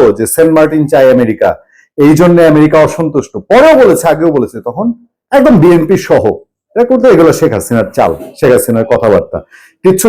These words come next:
যায় আসে না। কিন্তু এখন, এখন কি সব শেখ হাসিনার সমস্ত দেশবিরোধী চুক্তি তারা পাবলিশ করবে, সব প্রকাশ করবে, ক্ষমতার বাইরে থাকতে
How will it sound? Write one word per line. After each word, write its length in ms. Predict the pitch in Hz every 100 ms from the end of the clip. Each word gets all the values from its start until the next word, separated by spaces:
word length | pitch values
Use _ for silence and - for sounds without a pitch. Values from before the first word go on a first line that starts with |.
| 156
যায় 120 | 139
আসে 120 | - 165
না। 40 | 170
কিন্তু 160 | 156 190 - - - - 226
এখন, 260 | 247 262 - - - 165
এখন 200 | 175 254 220
কি 80 | 226 185
সব 120 | 202 147 - - _ _ _ - - - -
শেখ 160 | - 190
হাসিনার 360 | 190 185 180 180 165
সমস্ত 300 | 165 156 160 135
দেশবিরোধী 480 | 143 139 147 139 147 147
চুক্তি 260 | 143 - 131 127
তারা 160 | 123 123 123
পাবলিশ 340 | 98 110 110 -
করবে, 200 | 117 110 113 -
সব 100 | 113 -
প্রকাশ 280 | 123 123 - -
করবে, 260 | 107 107 107 - - - -
ক্ষমতার 340 | 156 151 139 123
বাইরে 240 | 143 170 170
থাকতে 300 | 147 - 104